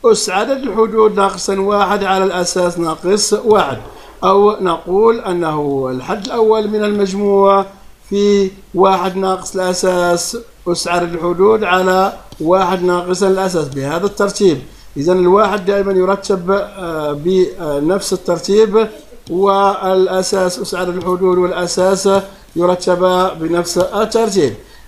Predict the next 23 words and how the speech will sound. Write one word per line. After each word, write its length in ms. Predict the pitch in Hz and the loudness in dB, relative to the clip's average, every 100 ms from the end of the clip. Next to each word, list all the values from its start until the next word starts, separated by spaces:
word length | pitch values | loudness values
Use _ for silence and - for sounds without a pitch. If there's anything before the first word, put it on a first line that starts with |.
| 359 | -6
إذن 540 | 294 240 214 220 214 214 - | 0 2 2 2 -2 -4 -8
ولدينا 1040 | - 220 226 226 220 220 214 226 233 269 269 | 0 2 4 4 2 -2 -2 -2 -2 0 0
بالنسبة 320 | 247 226 233 | 0 2 2
للمتتالية 880 | 226 220 196 254 262 269 254 240 226 | 2 0 0 0 0 2 2 2 0
الهندسية 680 | 220 233 220 208 226 240 226 | 0 -2 0 -2 -2 2 2
إذا 180 | 214 208 | 2 0
كانت 400 | 220 214 208 - 202 | 0 0 0 -2 -4
فيري 420 | 165 170 240 220 | -4 -4 -2 0
آن 180 | 208 185 | 0 0
متتالية 560 | 170 160 220 277 247 | -2 -2 0 2 2
هندسية 640 | 247 240 - 247 240 226 233 - - - | 2 0 0 2 4 4 2 -8 -20 -6
فإنه 480 | 214 220 226 220 220 | 0 2 2 4 4
من 100 | 214 | 2
أجل 240 | 220 208 220 | 0 -2 -4
كل 120 | 247 240 | -2 -2
عدد 640 | 226 220 202 220 208 202 - - | 0 0 2 2 0 -2 -8 -8
صحيح 560 | - 190 190 233 240 - | -2 -2 2 2 2 0
ك 460 | - 190 202 220 - - - - | 2 4 6 4 -2 -18 -14 -4
فإن 300 | 208 214 208 | -2 0 0
المتتالية 1000 | 208 196 196 175 202 208 220 214 202 180 | 0 0 0 0 0 0 2 2 2 0
فيري 260 | 208 202 202 | 0 2 2
آن 560 | 196 196 196 196 196 202 - - - 214 | 2 0 2 2 2 -2 -14 -20 -2 4
أس 380 | 208 - - | 4 2 2